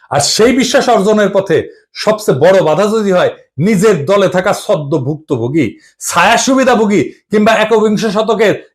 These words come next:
গেস্ট হাউস রেভলিউশনারি, তাহলে শাসক পরিবর্তন হইলেও শাসন ব্যবস্থা বদলায় না। সালাউদ্দিন সাহেব, আপনি যদি সত্যি গণতন্ত্র চান,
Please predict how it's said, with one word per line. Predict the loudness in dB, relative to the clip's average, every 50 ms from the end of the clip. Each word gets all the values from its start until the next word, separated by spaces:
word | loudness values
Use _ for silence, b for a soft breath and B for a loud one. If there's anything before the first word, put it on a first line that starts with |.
| _ -2 0
গেস্ট | 0 0 0 0 0
হাউস | 0 2 2 2 2
রেভলিউশনারি, | 2 2 2 2 2 0 0 0 0 0 0 2 0 0 -2 -4 -6 _ _ _ _ _
তাহলে | 0 2 2 2 2 0 -2 -4 -14 _
শাসক | _ -6 -4 -2 0 0 -2 0 0
পরিবর্তন | 0 0 2 2 0 0 0 0 0 0
হইলেও | 2 2 4 2 2 0 -2 B B B _
শাসন | -6 -4 -4 -2 -2 -2 0
ব্যবস্থা | 0 0 0 -2 -6 -4 -4 -4
বদলায় | 0 0 0 0 0 -2 -2 -2 -6
না। | -10 -18 -20 _ _ _ _ _ _ _ _ _ _ _ _ -8
সালাউদ্দিন | -4 0 0 0 2 2 0 0
সাহেব, | 2 2 2 2 0 -2 -6 b b b b b b
আপনি | -4 -2 0 0 0
যদি | 2 2 0 2
সত্যি | 2 0 0 0 0 -2 2 2
গণতন্ত্র | 2 2 2 2 0 0 -2 0 0 -2 0
চান, | 0 0 0 0 -2